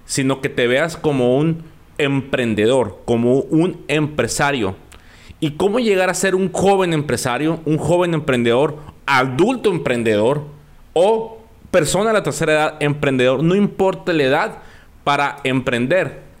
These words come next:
Entonces, esa es la pregunta, ¿cómo? Hay muchas formas,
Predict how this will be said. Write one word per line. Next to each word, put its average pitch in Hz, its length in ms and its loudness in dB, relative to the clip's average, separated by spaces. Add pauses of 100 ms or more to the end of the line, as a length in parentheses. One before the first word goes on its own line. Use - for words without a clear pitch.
(280)
Entonces, 151 600 0
esa 165 240 0
es 202 40 4
la 202 200 0
pregunta, 170 640 0
¿cómo? 185 480 0 (1000)
Hay 170 380 0
muchas 160 480 0
formas, 143 540 0